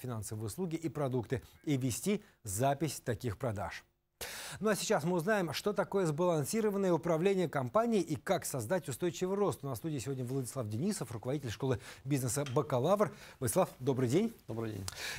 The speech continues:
Speaker 1: Итак, все-таки сбалансированное управление компанией. Но пока, пожалуй, немногим понятное слово-, э, словосочетание.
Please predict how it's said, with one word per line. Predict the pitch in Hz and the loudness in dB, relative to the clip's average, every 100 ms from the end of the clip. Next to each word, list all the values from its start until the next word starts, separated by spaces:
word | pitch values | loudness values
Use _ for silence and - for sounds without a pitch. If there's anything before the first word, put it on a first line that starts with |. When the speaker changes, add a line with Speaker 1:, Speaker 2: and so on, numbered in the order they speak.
| 185 | 2
Speaker 1:
Итак, | 190 170 - - | 6 6 4 0
все-таки | - 233 180 160 147 | 2 2 2 0 0
сбалансированное | 135 165 160 147 - 262 262 208 180 | 2 4 4 4 2 2 2 2 2
управление | 165 147 143 135 214 208 175 | 0 2 2 2 2 2 2
компанией. | - 165 147 131 120 127 | 2 2 4 2 2 0
Но | 160 | 0
пока, | 160 143 196 | 0 2 2
пожалуй, | 170 139 170 160 147 | 2 2 4 4 4
немногим | 156 165 165 156 110 101 | 4 2 4 2 2 -2
понятное | 90 113 120 110 107 101 95 | -2 0 0 -2 -4 -4 -4
слово-, | - 117 127 123 117 113 | -8 -8 -6 -4 -4 -4
э, | 113 | -4
словосочетание. | - 131 104 123 139 226 220 127 | -6 -6 -4 -6 -2 0 2 0